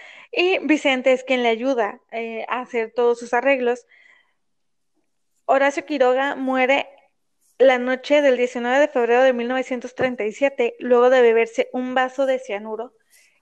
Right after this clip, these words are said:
y se dice que tuvo unos dolores horrorosos, horripilantes, que no le deseaban a nadie, pero, pues nada, él evitó morir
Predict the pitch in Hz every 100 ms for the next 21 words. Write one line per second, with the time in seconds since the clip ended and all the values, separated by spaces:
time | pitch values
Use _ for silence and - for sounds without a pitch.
0 | - 262 254 254 254 - _ - 233 247
1 | 247 277 269 262 233 240 247 254 247 247
2 | 240 233 220 226 233 - _ _ _ _
3 | - 269 269 254 233 240 247 - 220 240
4 | 233 - 269 277 269 269 - 240 233 240
5 | 240 233 233 233 - 233 233 240 240 240
6 | 233 233 220 220 226 220 233 247 _ _
7 | _ _ _ _ _ _ 269 247 233 226
8 | 220 214 214 214 _ - 233 247 254 247
9 | 226 - 240 233 240 247 - 254 240 240
10 | 240 240 247 240 240 214